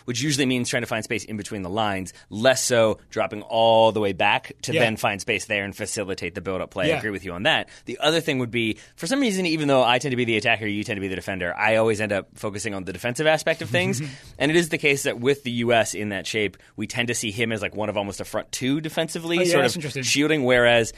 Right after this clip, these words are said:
Speaker 1: if anyone's gonna do that for Chelsea, it's Mason Mount, who's
Speaker 2: Yeah.
Speaker 1: usually that number ten. Pulisic dropping in a little bit more unless they're pressing and staying higher, in which case he does that. But it's, it's definitely different defensively, I would say, between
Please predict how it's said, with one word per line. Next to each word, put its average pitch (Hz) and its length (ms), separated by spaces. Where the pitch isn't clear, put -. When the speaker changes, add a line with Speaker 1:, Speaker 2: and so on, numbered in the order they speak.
Speaker 1:
if 135 100
anyone's 135 400
gonna 120 160
do 117 120
that 113 120
for 104 100
Chelsea, 101 480
it's 90 220
Mason 95 320
Mount, 127 380
who's 101 180
Speaker 2:
Yeah. 156 140
Speaker 1:
usually 98 220
that 98 100
number 92 180
ten. 135 360
Pulisic 123 540
dropping 110 320
in 104 80
a 104 40
little 104 180
bit 95 120
more 104 380
unless 107 360
they're 107 140
pressing 107 360
and 92 100
staying 95 300
higher, 131 360
in 107 80
which 104 180
case 98 180
he 107 140
does 87 260
that. 104 320
But 117 120
it's, 117 180
it's 123 240
definitely 123 480
different 104 360
defensively, 87 640
I 80 80
would 80 140
say, 82 200
between 82 420